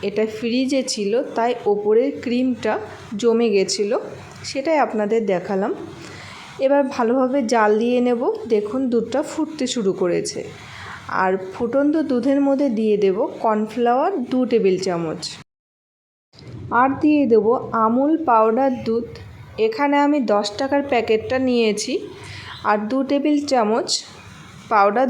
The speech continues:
দুধ দিয়ে দিলাম। আর উষ্ণ গরম দুধটা তুলে রেখে এবার আস্তে আস্তে গুলে নেব, যাতে এর মধ্যে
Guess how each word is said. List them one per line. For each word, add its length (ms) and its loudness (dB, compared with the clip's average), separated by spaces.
দুধ 140 0
দিয়ে 260 4
দিলাম। 260 -2
আর 80 2
উষ্ণ 220 -2
গরম 260 4
দুধটা 380 -2
তুলে 280 2
রেখে 320 2
এবার 200 2
আস্তে 300 -4
আস্তে 200 -4
গুলে 220 4
নেব, 160 -2
যাতে 340 0
এর 100 2
মধ্যে 340 0